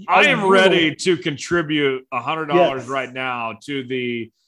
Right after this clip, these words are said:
Speaker 1: Dan Sorensen GoFundMe, uh, to buy out his contract. And I'm not joking, folks. This is a real thing.
Speaker 2: Yeah. So tell us about that, 'cause I was talking to somebody about that. I have a comment here in a moment, but go for it.
Speaker 1: So there is a GoFundMe that's been started by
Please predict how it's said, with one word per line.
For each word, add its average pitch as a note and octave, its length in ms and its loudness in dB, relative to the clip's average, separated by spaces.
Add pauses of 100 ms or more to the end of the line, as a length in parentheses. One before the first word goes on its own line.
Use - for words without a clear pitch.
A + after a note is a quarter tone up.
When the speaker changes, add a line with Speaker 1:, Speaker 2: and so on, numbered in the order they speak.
(340)
Speaker 1:
Dan D3+ 240 0
Sorensen C#3+ 580 -2
GoFundMe, B2 880 -4
uh, A2+ 500 -2
to A#2 80 -6
buy C3 360 0
out B2+ 240 0
his A#2+ 140 -18
contract. A#2+ 640 -10
And D3 180 -2
I'm D#3+ 80 -4
not A3+ 200 -2
joking, D3 320 -4
folks. B2+ 260 -8
This A3+ 120 -6
is E3+ 80 -8
a G#3+ 60 2
real G3 200 0
thing. F#3+ 240 -10 (600)
Speaker 2:
Yeah. G#3+ 160 -2 (140)
So A3 240 -2
tell A#3 200 -4
us G#3 100 -2
about G3+ 180 2
that, F3 180 0
'cause E3 220 -4
I F3+ 140 4
was G3 180 -2
talking F3+ 260 -4
to D#3 80 -8
somebody D#3+ 200 -8
about C#3 180 -4
that. B2+ 100 -4
I C3 40 -2
have A#2+ 80 -6
a A2+ 40 -20
comment B2+ 360 -12
here A#2 100 -14
in A#2 60 -14
a A2+ 40 -14
moment, A2 360 -12
but A#2 100 -20
go C3+ 140 -6
for G#2 240 -16
it. - 40 -20 (180)
Speaker 1:
So D3 200 -6
there F3 220 2
is F3 220 0
a D#3 180 0
GoFundMe C3 760 -4
that's A#2 200 -8
been A#2+ 180 -8
started D3 440 -2
by B2+ 520 0